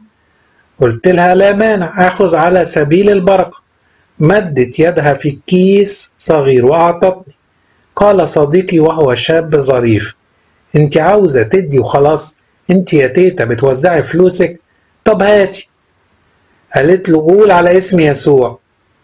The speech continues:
قال لها وهو يضحك: "على اسم يسوع". مدت السيدة يدها في الكيس دون أن تنظر وأعطته في يده. ضحك الحاضرون وصلت لها على رأسها كما أرادت،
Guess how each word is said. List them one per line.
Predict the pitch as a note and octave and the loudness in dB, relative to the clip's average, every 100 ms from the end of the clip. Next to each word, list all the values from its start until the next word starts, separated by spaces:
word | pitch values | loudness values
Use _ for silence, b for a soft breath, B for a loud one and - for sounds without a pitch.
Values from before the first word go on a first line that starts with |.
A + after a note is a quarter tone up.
| _ _ _ _ _ - | _ _ _ _ _ -2
قال | A#2+ | 0
لها | D#3+ E3+ | 2 2
وهو | D3+ E3+ D#3 C#3 | 2 2 2 0
يضحك: | C3 D#3 E3 - F3+ F3 | 2 0 -2 -2 -2 -2
"على | B2+ B2 C#3+ E3 | 0 2 2 2
اسم | E3 E3 | 0 0
يسوع". | D3 C#3 - C#3+ B2 B2 _ _ _ _ _ _ | 0 0 0 0 0 -4 _ _ _ _ _ _
مدت | C#3 D#3+ E3 C3+ A#2+ | -2 0 0 -2 -2
السيدة | B2+ - B2+ C#3+ D#3 C3 | -2 -2 0 0 0 0
يدها | C3+ D3 C3 | 0 0 -2
في | A#2+ | -2
الكيس | C3+ A#2 - D#3+ F3 F#3+ G3 F3+ - _ - | -2 -4 -4 0 2 2 2 -2 -6 _ -2
دون | D3+ F#3+ | 2 2
أن | F3 D#3 D3+ C#3+ | 0 -2 -2 -2
تنظر | C3+ A2+ G2+ G#2 | -2 -2 0 0
وأعطته | A#2+ A#2+ - E3+ F3 | 0 0 0 0 0
في | D3 E3+ E3 | 0 0 2
يده. | F3 C3 A2 _ _ _ _ - | 2 0 -4 _ _ _ _ -2
ضحك | F#3 G3 F#3 F#3 | 0 0 0 0
الحاضرون | E3+ - F3 F3 F3+ F#3+ D#3+ | -2 0 0 0 2 2 2
وصلت | C3+ B2 D#3 C#3+ D#3 F3 F3 | -2 -2 0 2 2 0 0
لها | G3 G3 | 2 0
على | E3+ G3 G3+ | 0 2 2
رأسها | G#3+ A3 - B2+ | 2 0 -4 -6
كما | D3 D3+ F#3 F#3+ | -2 -2 0 2
أرادت، | G3+ G3 D3 C#3 | 4 4 2 -4